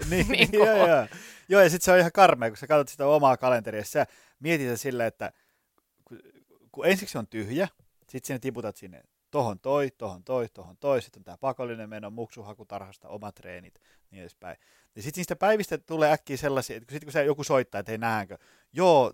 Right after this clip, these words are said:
Speaker 1: tuolla kahden viikon päästä torstaina kaksitoista kaksikymmentä olisi neljänkymmentäviiden minuutin kolo.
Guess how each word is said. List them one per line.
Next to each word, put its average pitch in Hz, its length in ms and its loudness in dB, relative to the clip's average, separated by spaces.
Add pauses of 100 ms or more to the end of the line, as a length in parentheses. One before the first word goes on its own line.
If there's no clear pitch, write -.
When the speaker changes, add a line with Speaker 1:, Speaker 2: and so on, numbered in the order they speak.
Speaker 1:
tuolla 143 280 0
kahden 170 260 -2
viikon 135 220 -8
päästä 123 240 -6
torstaina 127 440 -6
kaksitoista 117 580 -8
kaksikymmentä 92 840 -10
olisi 101 380 -12
neljänkymmentäviiden 107 760 -8
minuutin 92 240 -20
kolo. 101 340 -12